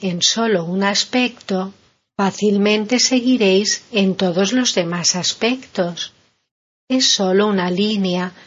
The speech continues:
que el Padre, en mayúsculas, os recuerda cada día. La recordáis, ¿no es cierto? Considerad que sois un alma y recordadme a mí,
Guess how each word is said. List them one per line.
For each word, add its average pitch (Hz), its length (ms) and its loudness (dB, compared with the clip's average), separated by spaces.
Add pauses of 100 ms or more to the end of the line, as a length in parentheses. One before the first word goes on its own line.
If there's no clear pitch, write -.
(180)
que 185 200 -2
el 170 160 -4
Padre, 196 600 -2 (180)
en 175 180 -2
mayúsculas, 170 1000 -2 (320)
os 233 200 -2
recuerda 208 680 0
cada 175 340 -2
día. 202 480 -4 (1000)
La 190 180 2
recordáis, 185 1080 -2 (180)
¿no 196 160 0
es 180 260 -2
cierto? 202 680 0 (880)
Considerad 202 840 0
que 190 200 -2
sois 185 440 0
un 202 160 0
alma 190 540 0 (180)
y 240 140 2
recordadme 185 920 0
a 190 60 0
mí, 202 400 -2